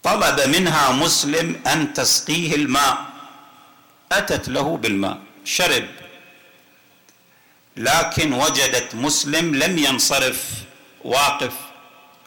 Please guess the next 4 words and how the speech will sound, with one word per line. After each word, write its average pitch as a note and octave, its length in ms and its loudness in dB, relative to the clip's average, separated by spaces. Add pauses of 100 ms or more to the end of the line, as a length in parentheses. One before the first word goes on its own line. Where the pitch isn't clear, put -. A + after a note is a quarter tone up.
(140)
وهو C3 360 4
رجل D#3 420 0
أجنبي C#3+ 560 0 (520)
عليها، A2 520 2